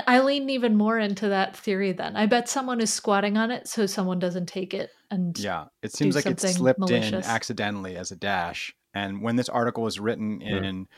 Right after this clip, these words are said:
Speaker 2: August of twenty twenty-one, it was attached, like, as a dependency to fifty-six packages, and now it's a hundred and eighty-four. So, <laughs> as you said, like, it's, its presence continues to snowball.
Speaker 3: I just, I just had a quick look at the article as well. So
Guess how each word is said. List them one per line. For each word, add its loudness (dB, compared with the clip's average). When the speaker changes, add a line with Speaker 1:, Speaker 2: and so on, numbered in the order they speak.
Speaker 2:
August 0
of -20
twenty -4
twenty-one, 0
it -8
was -6
attached, -4
like, -6
as -12
a -12
dependency -8
to -8
fifty-six -6
packages, 0
and -6
now -2
it's -10
a -8
hundred -8
and -12
eighty-four. -8
So, 2
<laughs> -6
as 4
you 4
said, 0
like, -4
it's, -4
its -2
presence 6
continues -4
to -6
snowball. -6
Speaker 3:
I 8
just, 2
I 12
just 4
had 6
a 8
quick 0
look 0
at -4
the 2
article 4
as -4
well. 8
So 8